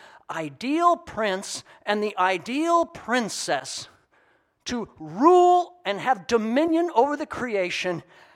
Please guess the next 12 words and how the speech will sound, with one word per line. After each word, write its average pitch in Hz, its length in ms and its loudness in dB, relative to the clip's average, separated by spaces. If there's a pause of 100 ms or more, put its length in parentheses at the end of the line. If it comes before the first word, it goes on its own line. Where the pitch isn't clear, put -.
(200)
as 269 480 2
the 269 340 -8
official 269 680 -2
delegates 202 920 -2
of 175 480 6 (840)
God, 175 680 6 (600)
the 226 120 6
one 277 540 4 (100)
and 208 200 -4 (100)
only 269 540 4
eternal 247 720 2 (240)
King. 220 640 0